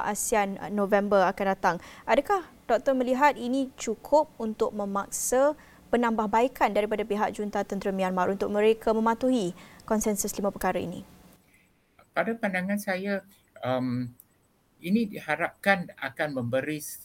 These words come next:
Speaker 2: uh, peringatan kepada pemimpin di Myanmar untuk melakukan sesuatu yang lebih positif ke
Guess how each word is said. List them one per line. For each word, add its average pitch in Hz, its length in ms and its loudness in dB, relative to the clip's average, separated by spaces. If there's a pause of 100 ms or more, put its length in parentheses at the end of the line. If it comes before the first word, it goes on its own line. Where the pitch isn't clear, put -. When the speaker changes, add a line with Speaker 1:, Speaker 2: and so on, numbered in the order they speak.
Speaker 2:
uh, 110 460 -6 (500)
peringatan 143 800 -2
kepada 120 500 -6
pemimpin 120 560 -4
di 110 140 -6
Myanmar 110 580 -4 (380)
untuk 127 400 -4
melakukan 123 560 -4
sesuatu 123 640 -8
yang 110 340 -4
lebih 120 400 -8
positif 117 640 -6
ke - 160 -4